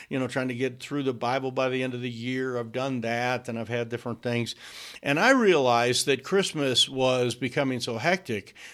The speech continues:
that I, what I needed to do is slow down in my personal life a little bit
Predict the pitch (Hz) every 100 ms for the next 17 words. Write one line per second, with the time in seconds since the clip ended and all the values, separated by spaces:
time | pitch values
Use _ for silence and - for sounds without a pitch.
0 | - 120 127 165 147 139 156 170 156 123
1 | 113 104 123 120 123 113 110 - 135 139
2 | 131 131 127 131 120 113 110 104 - -
3 | 165 208 - 190 147 123 110 104 101 98
4 | 117 117 113 101 101 98 101